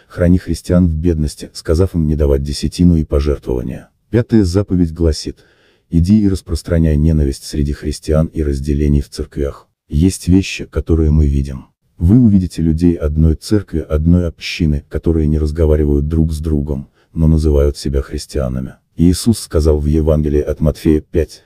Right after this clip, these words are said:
двадцать три, двадцать четыре: "Итак, если вы предлагаете свой дар у алтаря и там помните, что у вашего брата есть что-то против вас, оставьте свой дар там перед алтарём и иди. Сначала примиритесь со своим братом, а затем подойди и предложи свой подарок.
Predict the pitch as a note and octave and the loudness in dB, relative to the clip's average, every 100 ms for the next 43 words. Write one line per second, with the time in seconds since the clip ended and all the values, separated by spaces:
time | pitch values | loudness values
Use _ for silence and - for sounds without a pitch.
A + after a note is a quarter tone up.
0 | _ _ _ D#2+ F#2+ G#2 F2+ - E2+ E2+ | _ _ _ -2 0 0 -8 -6 -4 -4
1 | D#2+ E2+ F#2+ - F2+ - D#2 F#2 E2 D2+ | -2 -2 -2 -2 -8 -8 0 0 0 -4
2 | E2+ G2 - _ - _ - G2 F#2+ F2+ | -2 -4 -4 _ -20 _ -2 -2 2 2
3 | F#2 - F2+ F#2 F2+ G2 F#2 F2+ - E2+ | 0 0 0 2 2 0 0 -6 0 2
4 | F#2 F#2+ D#2+ D#2 E2 E2 E2+ D#2 D#2+ D#2+ | 2 2 0 0 0 2 2 0 0 0
5 | - F#2 E2 - - - F2+ E2 D#2 - | 2 2 2 -2 -12 -4 0 2 0 0
6 | D#2 D#2 F2 - D2 D2+ - - D#2+ D2+ | -2 0 -2 0 0 0 -4 -4 -4 -4
7 | D#2+ D2 D2+ C#2+ C#2 - - _ _ _ | -4 -4 -4 -2 -2 -4 -20 _ _ _
8 | C#2+ - D2+ E2 - C#2+ C#2+ D2+ - E2+ | -10 -4 -4 -4 -4 -2 0 -2 0 -2
9 | D#2+ D2 C#2+ C#2 D2 C#2+ C#2+ C#2 C2+ C#2 | 0 -2 0 0 0 -2 -2 -4 -4 -4
10 | D2 D2+ _ _ - D#2+ - F#2 E2+ E2+ | -6 -12 _ _ -4 -4 0 0 0 0
11 | E2 E2+ E2 D2+ - - C#2+ C#2+ D2 D#2+ | 2 2 -2 -8 -10 -4 -2 0 2 2
12 | D#2 C#2 C#2 _ - - D2+ D#2+ - F2+ | 0 -6 -12 _ -20 -4 0 0 2 0
13 | D#2 D2 C#2+ D2+ E2+ F2+ E2 D2+ D2+ E2 | 2 2 2 4 2 4 0 2 2 0
14 | D#2 C#2+ C2+ C#2+ C#2 C#2+ - - | -4 -4 -2 -2 0 -2 -4 -14